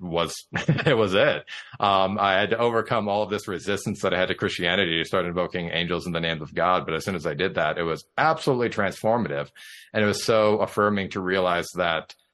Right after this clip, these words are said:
um, what had been taught growing up wasn't entirely baseless, that there was actually, um, there was actually power in these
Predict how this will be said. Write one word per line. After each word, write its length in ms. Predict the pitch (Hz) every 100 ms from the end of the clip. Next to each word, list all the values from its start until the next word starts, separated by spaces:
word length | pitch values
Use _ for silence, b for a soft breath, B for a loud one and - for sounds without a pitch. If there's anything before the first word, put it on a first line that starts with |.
| _
um, 360 | - 82 82 82
what 160 | 92 101
had 100 | 90
been 120 | 90
taught 300 | 98 92 85
growing 280 | 95 90 87
up 220 | 85 - -
wasn't 380 | 95 92 85
entirely 300 | 92 92 87
baseless, 400 | 78 82 80 80 -
that 100 | 85
there 80 | 92
was 180 | 92
actually, 500 | 90 87 - 82 80 b b _
um, 480 | - 71 69 69 69 -
there 100 | 98
was 140 | 104
actually 260 | 98 92 92
power 460 | - - 85 82 82
in 220 | 82 82
these 340 | 80 78 -